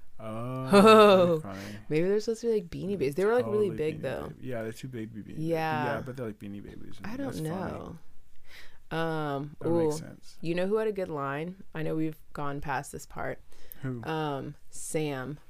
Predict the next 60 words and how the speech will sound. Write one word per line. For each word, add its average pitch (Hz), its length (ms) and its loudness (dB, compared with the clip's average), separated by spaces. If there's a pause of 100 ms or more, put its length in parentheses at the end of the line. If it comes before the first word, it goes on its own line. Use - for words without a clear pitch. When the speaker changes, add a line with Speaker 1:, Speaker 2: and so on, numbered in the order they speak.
(220)
Speaker 1:
No, 160 60 -4
Speaker 2:
Whenever 160 520 2
Speaker 1:
I 156 40 0
have, 156 220 -2
I 117 60 -6
have 131 100 -4
more 113 160 -4
lines. 107 360 -6
Speaker 2:
Oh, 160 40 2
you 175 120 2
have 196 100 2
more 214 120 0
Speaker 1:
I 185 40 -2
Speaker 2:
lines? 147 480 -2
Speaker 1:
have 104 80 -10
a - 0 -
bunch. 110 340 -8
What'd 123 120 -10
she 170 80 -2
Speaker 2:
Ooh. 151 280 0
Speaker 1:
say? - 0 - (300)
Speaker 2:
Sam 185 480 0
said 170 460 2
that 151 520 0
if 160 160 -6
she - 200 -2
weren't 165 320 2
so 208 180 -2
mad 185 260 -2
at 165 100 -6
Danny, 147 440 -4
she - 320 -6
would 151 300 -4
not 147 420 -2
be 151 120 -6
upset, - 640 -6 (140)
or 160 100 2
she - 200 -2
would 151 200 -2 (840)
be 170 140 -2
sad 156 380 2
that 160 100 2
she - 140 -4
was 151 100 -2
ruining 156 340 -2
his 156 140 -2
good 143 160 2
time 147 200 -4
at 135 80 -6
the 139 60 -8
party 143 600 -2
Speaker 1:
Oh, 120 420 -4
Speaker 2:
because 127 300 -2
they 143 80 -2
Speaker 1:
nice. 147 60 -6
Speaker 2:
had 139 180 -2
to - 80 -14
go 143 180 -4
find 135 300 -8
Technus. - 680 -8